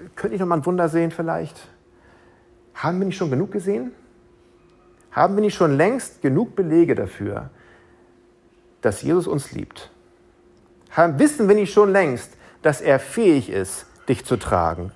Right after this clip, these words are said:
für dich zu sorgen? Wissen, weißt du nicht schon längst, dass er dich liebt? Er hat sein Leben für dich gegeben. Weißt du nicht längst selbst aus dem, was du schon erfahren hast in deinem Leben? Wenn du, ich weiß nicht, ob du, ähm,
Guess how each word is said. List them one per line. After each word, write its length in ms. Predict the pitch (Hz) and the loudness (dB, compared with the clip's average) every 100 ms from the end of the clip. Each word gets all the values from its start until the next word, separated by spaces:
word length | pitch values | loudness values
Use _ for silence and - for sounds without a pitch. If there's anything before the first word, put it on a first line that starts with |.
| _ | _
für 140 | - 147 | -8 -4
dich 180 | 127 - | -4 -4
zu 120 | 113 | -4
sorgen? 420 | 98 90 85 87 - - - | -2 -2 -4 -8 -16 -20 -10
Wissen, 440 | 123 254 - 175 | -4 -2 -4 -2
weißt 240 | - 277 - | 0 0 -2
du 60 | |
nicht 120 | 220 - | -4 -2
schon 120 | 147 | 0
längst, 280 | 143 123 110 | 0 0 -2
dass 120 | 101 | -4
er 60 | |
dich 160 | 101 95 | -6 -6
liebt? 160 | 95 - | -10 -10
Er 40 | |
hat 60 | - | -6
sein 160 | 113 | -4
Leben 220 | 113 202 | -2 -4
für 80 | 156 | -6
dich 160 | 92 - | -10 -10
gegeben. 420 | 95 85 78 69 - _ _ _ - - | -12 -12 -12 -16 -20 _ _ _ -20 -2
Weißt 240 | - 247 247 | 2 2 2
du 40 | |
nicht 80 | 190 | 0
längst 240 | 202 202 | 0 2
selbst 280 | 202 247 - | 2 2 0
aus 200 | 208 165 | -8 -4
dem, 220 | 202 202 | -2 0
was 160 | 160 - | -2 -4
du 140 | 240 | -8
schon 160 | - 208 | -8 -8
erfahren 480 | 143 - 190 214 147 | -10 -8 -4 -2 -2
hast 180 | 123 | -4
in 140 | - 110 | -6 -2
deinem 340 | 107 101 90 | 0 0 -2
Leben? 340 | 87 87 85 - - - - - - - - | -6 -8 -10 -14 -20 -20 -20 -20 -20 -20 -6
Wenn 220 | 135 156 | 0 4
du, 360 | 165 160 160 - | 4 4 0 -6
ich 120 | - | -4
weiß 100 | 143 | -2
nicht, 100 | 147 | 0
ob 80 | 135 | -2
du, 280 | 135 127 117 | -2 0 0
ähm, 320 | 113 107 101 | 2 0 -2